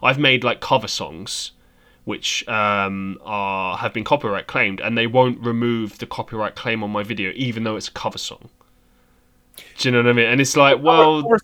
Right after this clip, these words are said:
Speaker 2: songs, cover songs are a th-, are thin ice. I have a friend that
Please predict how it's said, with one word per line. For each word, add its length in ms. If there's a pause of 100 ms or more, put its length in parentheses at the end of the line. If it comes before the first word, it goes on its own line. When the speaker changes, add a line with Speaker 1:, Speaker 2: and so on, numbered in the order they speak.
Speaker 2:
songs, 340
cover 200
songs 320 (160)
are 480 (100)
a 460 (400)
th-, 180
are 180
thin 300
ice. 540
I 100
have 160
a 20
friend 360
that 200